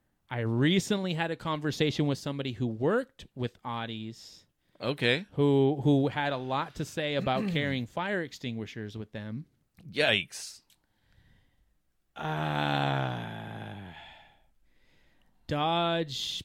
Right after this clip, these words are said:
Speaker 1: pushes the envelope. They have the one seventy, Demon one seventy coming out.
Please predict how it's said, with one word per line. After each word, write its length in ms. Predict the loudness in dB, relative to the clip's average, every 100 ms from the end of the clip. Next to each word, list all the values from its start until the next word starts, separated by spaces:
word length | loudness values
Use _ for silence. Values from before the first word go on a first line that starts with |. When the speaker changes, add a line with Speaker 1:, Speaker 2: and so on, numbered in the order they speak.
| 0
Speaker 1:
pushes 360 | 2 2 -2
the 180 | -4 -8 -4
envelope. 840 | -2 -2 -2 0 2 2 -2 -8 -18 -16 -20 -20 _ _ _ _ _ _ _ _ _ _ _ _ _
They 120 | -8
have 300 | -6 -4 -2
the 100 | 0
one 320 | 0 0 -2 -4
seventy, 1300 | -4 -2 -2 -4 -2 0 0 0 -2 -2 -4 -6 -8 -12 -6
Demon 300 | -4 -2 -2
one 140 | -4
seventy 500 | -4 -6 -4 -4 -6
coming 340 | -4 -4 -2
out. 400 | -2 -2 -2 -4